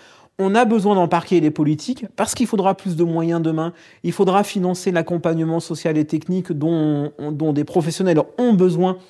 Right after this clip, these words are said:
pour les mettre sur ce chemin, euh, de projets de rénovation, euh, thermique. Et on a besoin d'entreprises du bâtiment qui génèrent de l'activité, qui vont chercher des matériaux et qui appliquent en fait, euh, un savoir-faire pour ces personnes.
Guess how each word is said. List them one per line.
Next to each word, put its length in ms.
pour 160
les 100
mettre 320
sur 220
ce 380
chemin, 600
euh, 140
de 60
projets 420
de 40
rénovation, 760
euh, 240
thermique. 460
Et 100
on 140
a 100
besoin 280
d'entreprises 580
du 80
bâtiment 520
qui 200
génèrent 400
de 60
l'activité, 800
qui 200
vont 200
chercher 320
des 120
matériaux 580
et 100
qui 200
appliquent 520
en 120
fait, 260
euh, 200
un 120
savoir-faire 720
pour 140
ces 140
personnes. 500